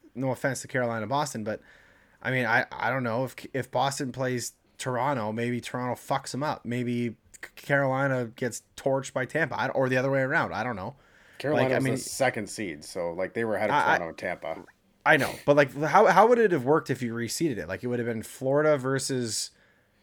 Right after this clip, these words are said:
Speaker 2: You would have
Speaker 1: Washington.
Speaker 2: Florida, Washington, Carolina, Pittsburgh,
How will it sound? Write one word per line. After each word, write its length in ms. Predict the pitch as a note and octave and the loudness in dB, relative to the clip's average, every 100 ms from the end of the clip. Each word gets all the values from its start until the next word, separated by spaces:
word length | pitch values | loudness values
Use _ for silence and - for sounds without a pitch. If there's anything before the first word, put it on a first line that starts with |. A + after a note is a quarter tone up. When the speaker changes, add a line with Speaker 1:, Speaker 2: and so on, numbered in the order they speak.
| _ _ | _ _
Speaker 2:
You 80 | A2+ | 0
would 100 | B2 | 4
have 100 | C3+ | 4
Speaker 1:
Washington. 460 | C#3 G2+ - F#2 A#2 | 4 0 -8 -8 0
Speaker 2:
Florida, 260 | C#3 D3+ | 2 4
Washington, 600 | C3+ A2 A2+ C3 A2+ A2+ | 6 6 4 0 -4 -4
Carolina, 480 | G#2 A#2+ B2 A#2+ A2+ | -2 0 2 2 0
Pittsburgh, 680 | G#2+ A2+ G#2 - G2+ G2+ G#2 | -2 -6 -6 -6 -6 -4 -8